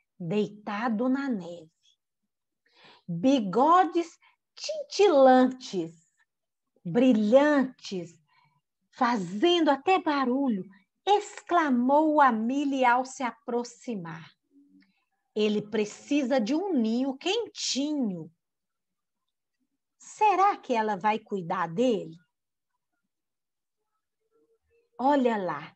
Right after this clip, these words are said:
decidiu então fazer um cobertor com toda a folha de azedinho que tinha encontrado e o tapou cuidadosamente.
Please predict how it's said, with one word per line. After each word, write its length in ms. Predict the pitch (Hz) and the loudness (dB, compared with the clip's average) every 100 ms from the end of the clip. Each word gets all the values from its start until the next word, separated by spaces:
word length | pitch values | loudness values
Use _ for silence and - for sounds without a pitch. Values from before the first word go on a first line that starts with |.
| _ _ _ _ _ _ | _ _ _ _ _ _
decidiu 880 | 196 269 311 - 302 233 196 302 330 | -4 -2 -2 -2 -4 -4 -2 -2 0
então 540 | 320 262 262 302 311 | 0 -2 -2 0 0
fazer 420 | 294 294 254 226 320 | -2 -4 -2 -2 -2
um 160 | 311 | -4
cobertor 1200 | - - 370 415 381 403 - _ - 285 285 - _ _ _ _ _ _ _ _ _ _ _ _ _ - | -8 -2 -2 0 -4 -4 -8 _ 4 6 4 -4 _ _ _ _ _ _ _ _ _ _ _ _ _ -4
com 260 | 403 302 | -2 -2
toda 540 | 262 - 349 359 359 320 | -4 -4 -2 -2 0 0
a 40 | |
folha 460 | - 320 320 302 285 | -2 -4 -2 0 -2
de 140 | 247 | 0
azedinho 720 | 285 240 269 220 180 262 302 | -2 0 -2 -2 -4 -8 -8
que 220 | 294 302 294 | -8 -10 -10
tinha 300 | - 320 330 | -10 -8 -8
encontrado 1300 | 330 - 349 330 - _ 302 302 302 233 175 160 - _ _ _ _ _ - | -10 -10 -10 -10 -14 _ -6 -4 -4 -6 -8 -14 -20 _ _ _ _ _ -10
e 140 | 202 | -4
o 120 | 226 | -4
tapou 920 | 254 - 240 220 - _ 254 269 254 - | -6 -8 -8 -8 -14 _ 0 0 -2 -10
cuidadosamente. 2000 | - 415 415 320 294 226 208 240 240 208 226 202 180 180 170 165 _ - - | -2 0 0 0 -2 -2 -4 -4 -4 -2 -2 -2 -4 -8 -10 -16 _ -20 -20